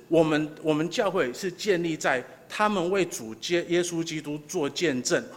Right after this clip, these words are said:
的这个根基上面的。那我们要是真的很想要简化、简化、再简化它的话呢，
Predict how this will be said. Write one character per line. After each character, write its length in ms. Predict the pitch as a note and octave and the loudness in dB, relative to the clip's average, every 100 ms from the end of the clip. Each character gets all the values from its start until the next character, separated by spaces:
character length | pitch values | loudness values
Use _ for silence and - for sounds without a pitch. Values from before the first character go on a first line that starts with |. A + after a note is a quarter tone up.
| - - - | -18 -14 -8
的 100 | A2+ | -4
这 120 | C3+ | -2
个 120 | C3 | -4
根 240 | B2+ A#2+ A#2 | -2 -4 -4
基 140 | A2+ | -8
上 240 | G#2+ A2+ A2 | -8 -8 -8
面 160 | A2 G#2 G2+ | -12 -12 -16
的。 80 | - - - - - - _ | -20 -20 -20 -20 -20 -20 _
那 240 | B3+ C#4 G#3 - | 4 4 2 2
我 100 | D#3+ | 4
们 80 | A#3+ | 6
要 60 | |
是 120 | A3+ G#3+ | 4 2
真 280 | - C4 | 4 4
的 80 | B3+ | 4
很 160 | E3 F#3+ | 2 2
想 120 | F3 | 2
要 60 | F3+ | 0
简 320 | - C3 A#2 | 0 -2 -2
化、 140 | F3+ | -4
简 240 | D#3 B2 A2 | -4 -2 -2
化、 160 | D#3 | -2
再 180 | - G3 | 0 0
简 220 | D#3+ A2 | 0 -4
化 160 | A2+ C3 | -2 -2
它 180 | C3 B2+ | -2 -4
的 60 | |
话 200 | A2+ B2+ | -4 -4
呢， 200 | A2 A2+ | -4 -8